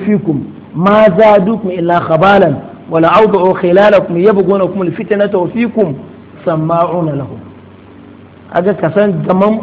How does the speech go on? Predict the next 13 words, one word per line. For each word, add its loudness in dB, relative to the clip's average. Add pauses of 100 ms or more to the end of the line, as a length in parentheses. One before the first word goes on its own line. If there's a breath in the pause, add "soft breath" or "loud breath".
(200)
ilimin 0
Allah 0
ta'ala 0
ilimi 0
ne 0
ba 0
karamin -4
ilimi -2
ba. -12 (720)
Na 2
farko 4
dai 6 (180)
ba 2